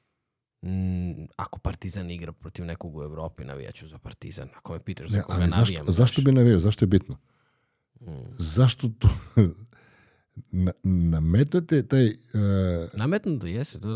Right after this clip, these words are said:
Speaker 1: napravljeno.
Speaker 2: da ti skrenu pažnju. Jer kad bi... Nemoj-, ne bi imao realitije, ne bi imao, recimo,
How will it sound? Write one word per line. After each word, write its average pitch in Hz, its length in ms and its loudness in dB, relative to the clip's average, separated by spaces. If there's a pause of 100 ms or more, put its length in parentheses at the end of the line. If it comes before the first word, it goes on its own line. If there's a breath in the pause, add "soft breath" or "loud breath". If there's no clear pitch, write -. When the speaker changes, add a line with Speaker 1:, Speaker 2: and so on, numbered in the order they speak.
Speaker 1:
napravljeno. 107 260 2
Speaker 2:
da 117 80 8
ti 120 120 0
skrenu 127 360 4
pažnju. 101 460 6 (840)
Jer 90 140 -4 (520)
kad 113 200 2
bi... 110 380 4 (320)
Nemoj-, 117 760 2
ne 120 140 6
bi 120 80 8
imao 113 160 6
realitije, 98 640 2 (320)
ne 104 160 -4
bi 90 100 0
imao, 90 320 -2 (260)
recimo, 80 500 -8